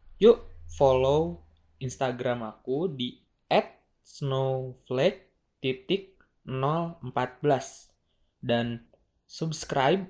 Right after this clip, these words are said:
di YouTube channel aku, namanya Snowflake Talk.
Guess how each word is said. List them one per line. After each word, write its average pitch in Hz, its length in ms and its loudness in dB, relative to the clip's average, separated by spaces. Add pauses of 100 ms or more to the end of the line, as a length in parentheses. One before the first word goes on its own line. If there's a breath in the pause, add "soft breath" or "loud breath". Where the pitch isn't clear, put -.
(120)
di 123 320 -4
YouTube 185 320 0
channel 127 320 -2
aku, 127 640 -2 (1120)
namanya 113 480 -4
Snowflake 180 720 -4 (240)
Talk. 226 320 -4